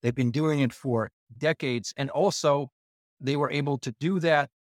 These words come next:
while under significant U S sanctions that began, uh, in nineteen eighty. So Iran has decades of experience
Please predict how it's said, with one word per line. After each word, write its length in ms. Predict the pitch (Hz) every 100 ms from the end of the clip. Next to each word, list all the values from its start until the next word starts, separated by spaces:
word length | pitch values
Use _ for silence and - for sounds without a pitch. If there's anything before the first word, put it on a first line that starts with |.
| _
while 460 | 123 131 131 131 135
under 480 | 120 131 123 127 123 -
significant 680 | - 123 131 120 120 120 107
U 180 | 110
S 140 | 104 -
sanctions 720 | 127 120 110 - - - - 104
that 200 | 98 95
began, 520 | 95 113 107 101 95 - _ _
uh, 80 | 76
in 180 | - 104
nineteen 460 | 104 95 95 95 95
eighty. 420 | 117 123 101 69
So 280 | - - 113 120
Iran 340 | 113 131 135
has 220 | 127 113
decades 440 | - 143 151 170 147
of 120 | 123
experience 800 | - - 160 156 127 123 -